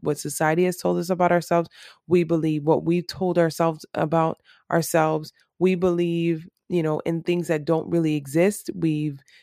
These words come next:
you know, made excuses. We've, you know, fought ourselves. We've completely ignored ourselves. We've chucked ourselves to the side, and we've not allowed us to see ourselves in the place where we deserve to be. I hope that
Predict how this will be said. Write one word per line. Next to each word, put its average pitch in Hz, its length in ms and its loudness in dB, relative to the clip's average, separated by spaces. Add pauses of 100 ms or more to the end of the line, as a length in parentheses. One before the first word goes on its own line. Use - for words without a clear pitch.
(140)
you 175 140 0
know, 143 280 -2
made 151 320 -2
excuses. 220 800 4
We've, 151 540 -2 (480)
you 180 120 0
know, 147 140 2
fought 170 320 2
ourselves. 175 600 0
We've 151 460 -2
completely 165 640 -2
ignored 160 400 0
ourselves. 165 520 0
We've 147 160 -6 (140)
chucked 180 300 -2
ourselves 165 380 -4
to - 80 -6
the 151 120 -6
side, 147 380 -4 (320)
and 165 120 2
we've 151 160 0
not 160 200 -2
allowed 151 280 0
us 151 200 -6 (160)
to 160 120 -8
see 156 200 -4
ourselves 147 580 -4 (400)
in 160 140 -2
the 151 80 -2
place 160 260 -2
where 151 100 0
we 147 140 -2
deserve 139 520 -2
to - 100 -10
be. 120 320 -14 (1160)
I 165 80 -4
hope 156 320 -2
that 147 340 -2